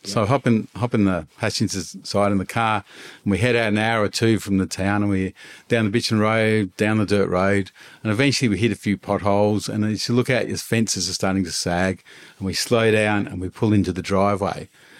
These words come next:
Speaker 1: And I still have this visual image of the driveway because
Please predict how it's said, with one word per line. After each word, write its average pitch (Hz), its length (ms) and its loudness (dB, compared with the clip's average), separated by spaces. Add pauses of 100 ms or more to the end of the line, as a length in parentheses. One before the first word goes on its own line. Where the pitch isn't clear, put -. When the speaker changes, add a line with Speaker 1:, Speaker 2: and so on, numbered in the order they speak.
(220)
Speaker 1:
And 123 140 -4
I 127 60 0
still 190 340 4
have 196 180 4
this 147 200 0
visual 123 420 2
image 120 320 4
of 101 100 -4
the 101 120 0
driveway 98 420 0
because 117 480 0